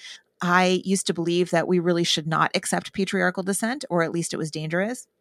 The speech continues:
However, with the development of the state of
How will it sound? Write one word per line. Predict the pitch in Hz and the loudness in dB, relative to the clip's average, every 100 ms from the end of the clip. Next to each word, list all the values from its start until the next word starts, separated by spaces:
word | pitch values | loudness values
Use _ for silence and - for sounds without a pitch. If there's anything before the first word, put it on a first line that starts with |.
| _ _ _ - | _ _ _ -18
However, | - 226 339 208 - 226 - - - _ | -4 6 6 8 6 2 -6 -20 -20 _
with | 208 269 - | -2 0 0
the | 247 | 2
development | 208 202 208 180 180 - - | 6 6 4 2 0 -2 2
of | 180 175 175 - _ _ | 4 4 0 -6 _ _
the | 190 | -4
state | - 196 | 0 0
of | 180 | 0